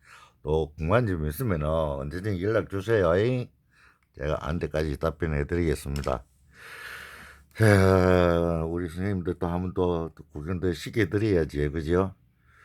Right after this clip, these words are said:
한국의 화폐, 어, 그러겠습니다. 동전은 전부 이천이십일 년도끼입니다. 이 동전은, 예,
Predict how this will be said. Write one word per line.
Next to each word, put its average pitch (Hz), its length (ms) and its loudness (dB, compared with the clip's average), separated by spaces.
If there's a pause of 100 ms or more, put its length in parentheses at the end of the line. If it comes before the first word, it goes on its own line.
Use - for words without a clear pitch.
(360)
한국의 104 840 -2
화폐, 76 680 -4 (560)
어, 67 220 -8 (240)
그러겠습니다. 65 640 -12 (720)
동전은 143 520 4
전부 110 300 0
이천이십일 117 880 -2
년도끼입니다. 71 800 0
이 104 260 -4 (640)
동전은, 65 580 -8
예, 95 240 -4